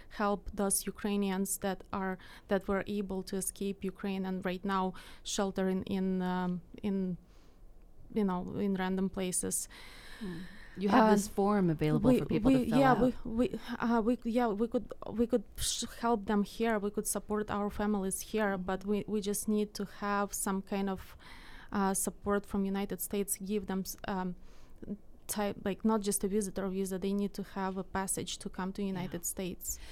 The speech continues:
Speaker 2: This form, we'll put a link in the show notes tonight with all these ideas, but including this form in particular because, as you said in your post, uh, folks who, uh, signal their willingness to host someone, doing so not only opens up op-,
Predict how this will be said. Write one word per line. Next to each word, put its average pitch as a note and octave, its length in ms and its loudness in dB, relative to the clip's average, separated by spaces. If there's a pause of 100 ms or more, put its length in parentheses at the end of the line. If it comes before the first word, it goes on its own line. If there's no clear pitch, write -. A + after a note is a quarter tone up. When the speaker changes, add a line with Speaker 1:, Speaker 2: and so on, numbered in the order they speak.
(120)
Speaker 2:
This G#3 160 4
form, G#3 260 6
we'll F3 80 8
put G#3 140 4
a G3+ 40 6
link F#3 200 6
in D#3+ 80 0
the D#3 40 4
show E3+ 220 4
notes E3 260 4
tonight D3 280 2
with D3+ 100 0
all D3 160 4
these D3 200 2
ideas, C#3+ 460 2
but C3+ 140 -4
including E3+ 500 2
this D3 200 -2
form D3+ 300 0
in C#3+ 100 0
particular F3+ 500 0
because, D#3 440 -2
as D3+ 340 -2
you D3 80 -2
said D#3+ 240 -2
in D3 60 0
your C#3+ 120 -2
post, A3+ 400 0 (500)
uh, G2 140 -6
folks G3+ 300 4
who, F#3+ 280 6 (400)
uh, - 120 -10 (260)
signal C4 440 4
their E3+ 140 2
willingness D#3 420 4
to D3+ 100 -8
host C3+ 360 -2
someone, A#2+ 480 -4 (580)
doing F#3 240 4
so F3 140 0
not D#3+ 160 0
only D3+ 240 2
opens - 260 -4
up C#3+ 120 -2
op-, - 180 -8